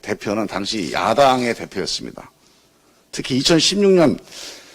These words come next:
십일월 십팔 일 날 그 최고위원회에서, 아, 지금 계엄령까지도 준비되고 있다는 정보가 있다, 이런 발언을 해서 그 당시 민주당과 국방부 간에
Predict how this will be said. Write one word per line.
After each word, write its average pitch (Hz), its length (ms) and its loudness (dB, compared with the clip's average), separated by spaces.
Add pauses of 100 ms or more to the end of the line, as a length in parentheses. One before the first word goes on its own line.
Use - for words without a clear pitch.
십일월 202 400 2
십팔 - 460 0
일 190 160 2
날 98 420 2
그 95 80 -6
최고위원회에서, 123 1000 2 (1300)
아, 110 260 4
지금 147 600 4
계엄령까지도 165 1000 4
준비되고 127 540 2
있다는 107 360 -2
정보가 98 400 -2
있다, 90 180 -4
이런 143 300 2
발언을 101 420 -2
해서 98 640 0 (140)
그 - 100 -6
당시 156 240 2
민주당과 135 540 0
국방부 127 440 -2
간에 113 380 0